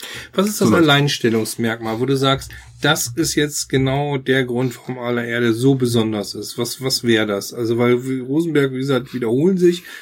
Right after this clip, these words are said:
Speaker 1: äh,
Speaker 2: Mhm.
Speaker 1: hat man eingesehen, hat man alle gesehen, kann auch einer argumentieren, stimmt nicht ganz,
Speaker 2: Diese
Speaker 1: weil es gibt ja auch
Speaker 2: absolute Vielfalt.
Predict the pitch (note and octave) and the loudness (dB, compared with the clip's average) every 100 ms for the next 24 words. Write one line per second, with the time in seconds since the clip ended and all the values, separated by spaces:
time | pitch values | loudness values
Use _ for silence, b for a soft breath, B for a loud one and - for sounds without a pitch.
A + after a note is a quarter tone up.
0 | B - D3 A#2+ A#2+ C#3+ - - B2+ D3+ | B -10 -4 -2 0 -4 -6 -10 -8 -6
1 | C#3 C3+ D#3+ D#3 D3+ C#3 B2 B2+ E3+ F#3+ | -6 -4 -2 0 0 0 -2 -2 2 4
2 | F#3 E3+ E3 F3 D#3 D3 E3+ D#3+ D3 D3+ | 4 4 2 -2 -8 -8 -6 -6 -4 -4
3 | C#3+ C#3 D3+ D3 C#3+ D3+ - C#3 C3 A2 | -6 -6 -4 -2 -2 -6 -6 -4 -2 -2
4 | A#2 B2+ C3 C3+ A#2 A#2 C3+ C#3+ C#3 D#3+ | 2 4 4 2 2 2 2 0 0 2
5 | D3 C#3 - E3+ - F#2+ | 2 0 -2 -4 -2 -4